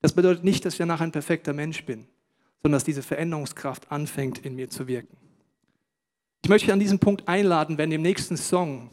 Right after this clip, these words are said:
den unser Gospelchor singt, drüber nachzudenken, wenn du diese Nachricht schon oft gehört hast.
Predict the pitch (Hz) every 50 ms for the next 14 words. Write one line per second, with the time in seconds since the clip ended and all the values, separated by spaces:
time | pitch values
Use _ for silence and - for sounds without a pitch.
0 | 131 - _ _ _ _ _ _ _ _ _ _ _ - 151 139 143 147 175 175
1 | 165 - - 160 - - 180 160 147 - - 160 135 120 120 - - - - 151
2 | 151 160 170 185 180 - - - 156 143 123 127 123 - 131 151 160 - _ _
3 | - 160 160 165 170 165 170 165 - - - - _ - 175 180 190 190 - 185
4 | - - 180 165 190 185 - - - 151 160 160 151 - 120 110 - - -